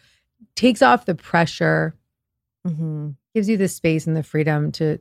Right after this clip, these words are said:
Speaker 1: to
Speaker 2: Mm-hmm.
Speaker 1: just celebrate the small wins.
Speaker 2: So true. It's like one of the things that he said to do, which I try to do when I can remember, is when you wake up in the morning, you, like, put your feet on the floor and you say, like, "Today's gonna be a good day." Like, even if you don't know if it's <laughs>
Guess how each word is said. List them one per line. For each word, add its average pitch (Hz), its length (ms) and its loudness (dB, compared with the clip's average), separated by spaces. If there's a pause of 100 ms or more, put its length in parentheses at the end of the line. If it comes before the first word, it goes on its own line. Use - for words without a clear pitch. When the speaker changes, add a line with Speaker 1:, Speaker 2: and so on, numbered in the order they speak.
(100)
Speaker 1:
to 147 180 -2
Speaker 2:
Mm-hmm. 147 300 -8
Speaker 1:
just 156 360 -6 (140)
celebrate 165 540 0
the 135 60 -10
small 147 320 0
wins. 147 440 -4 (440)
Speaker 2:
So 175 200 -4
true. 147 380 -6
It's - 200 -8
like 190 240 2
one 190 180 0
of 180 100 0
the 175 80 -4
things 170 320 -4
that 160 100 -4
he 170 100 -4
said 165 280 -4
to 170 100 -12
do, 156 260 -2
which 165 180 -2
I 170 100 0
try 160 260 -4
to 160 80 -6
do 160 140 -4
when 156 120 -4
I 143 60 -4
can 165 180 -8
remember, 156 480 -4
is 156 180 -12
when 170 240 -4 (520)
you 247 120 6
wake 233 220 4
up 214 100 0
in 214 60 0
the 214 80 2
morning, 190 400 2
you, 185 120 2
like, 170 180 0
put - 180 0
your 180 140 0
feet 170 260 0
on 160 140 0
the 160 80 -6
floor 160 380 -2
and 160 200 -4
you 156 80 -6
say, 160 240 -4
like, 156 220 -6
"Today's 233 420 2
gonna 208 220 -2
be 170 180 0
a 165 60 0
good 180 300 0
day." - 500 -4
Like, 208 180 0
even 269 260 0
if 269 120 0
you 233 120 -2
don't 202 300 4
know 190 360 6
if - 120 -2
it's 240 200 2
<laughs> - 100 2